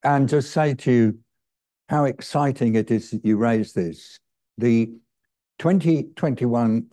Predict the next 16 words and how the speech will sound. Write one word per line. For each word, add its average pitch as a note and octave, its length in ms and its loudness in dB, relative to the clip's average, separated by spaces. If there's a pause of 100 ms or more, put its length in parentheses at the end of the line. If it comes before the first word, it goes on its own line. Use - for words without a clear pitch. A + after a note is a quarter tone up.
food A#2 200 0
systems G#2 460 -4
dialogues G2+ 560 -2
were G#2+ 80 -2
done B2 240 0
in G#2+ 140 2
a G#2 60 -2
hundred G#2+ 260 -4
and G2 120 -2
fifty-nine G#2+ 580 -2
countries. F2+ 680 -6 (600)
One D#3+ 280 0
country B2+ 560 -4
in G#2+ 200 0
particular F2 1000 -8 (520)
concluded F#2+ 1040 -2